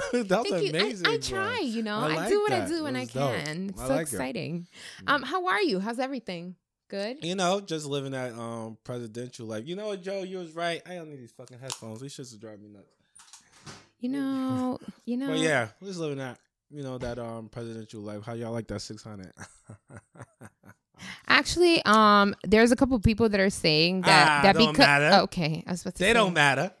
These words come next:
Speaker 2: because we didn't vote.
Speaker 1: Six hundred.
Speaker 2: I mean, we didn't vote you in.
Speaker 1: Get you six hundred dollars.
Speaker 2: But we didn't vote for
Speaker 1: Yes, you
Speaker 2: you.
Speaker 1: did. You voted for me. <sighs> No, you don't have to. Um, be, listen, Trump said he didn't lose. I, I got voted in.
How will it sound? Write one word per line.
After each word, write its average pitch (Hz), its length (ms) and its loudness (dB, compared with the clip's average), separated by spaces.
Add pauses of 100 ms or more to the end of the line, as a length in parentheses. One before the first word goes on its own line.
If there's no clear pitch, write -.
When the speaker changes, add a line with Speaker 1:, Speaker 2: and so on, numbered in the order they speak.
Speaker 2:
because 190 280 2
we 190 100 -2
didn't 185 180 -4
vote. 165 80 -6
Speaker 1:
Six 285 180 -2
hundred. 185 520 2
Speaker 2:
I 214 80 0
mean, 247 160 2
we 277 80 2
didn't 302 160 0
vote 262 220 -2
you 240 100 -4
in. 220 160 -2
Speaker 1:
Get 139 80 -8
you 233 80 -8
six - 240 -6
hundred 190 180 -8
dollars. 117 400 -8
Speaker 2:
But 170 280 -4
we 202 140 0
didn't 208 220 2
vote 175 260 0
for 143 120 0
Speaker 1:
Yes, 170 100 2
you 175 60 0
Speaker 2:
you. 190 100 4
Speaker 1:
did. 226 320 6 (920)
You 120 180 -4
voted 110 340 -6
for - 120 -18
me. 76 160 -20 (480)
<sighs> - 60 -6 (920)
No, 143 140 -12
you 143 160 -8
don't 165 80 -10
have 156 220 -12
to. 139 180 -12
Um, 123 240 -16
be, 135 160 -12
listen, 151 340 -10 (580)
Trump 139 200 -14
said 143 120 -8
he 131 80 -10
didn't 120 160 -14
lose. 95 280 -12
I, 107 260 -16 (100)
I 117 80 -16
got 110 220 -12
voted 95 240 -14
in. 90 200 -18